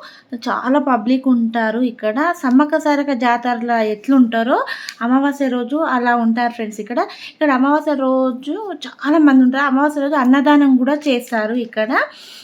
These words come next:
సిగాలు వచ్చిన వాళ్ళు కూడా ఇక్కడ ఊగుతూ ఉంటారు. ఈ అమ్మవారికి గంటన్నర అభిషేకం చేస్తారట అమావాస్య రోజు, ఆదివారం రోజు.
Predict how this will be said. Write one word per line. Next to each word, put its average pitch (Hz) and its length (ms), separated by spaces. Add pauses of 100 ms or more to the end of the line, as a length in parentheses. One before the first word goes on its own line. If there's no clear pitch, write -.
సిగాలు 294 340
వచ్చిన 269 340
వాళ్ళు 269 300
కూడా 262 240
ఇక్కడ 262 280
ఊగుతూ 240 540
ఉంటారు. 226 580 (340)
ఈ 254 120 (260)
అమ్మవారికి 285 720
గంటన్నర 285 560
అభిషేకం 285 640
చేస్తారట 254 420
అమావాస్య 254 480
రోజు, 247 280
ఆదివారం 247 580
రోజు. 196 240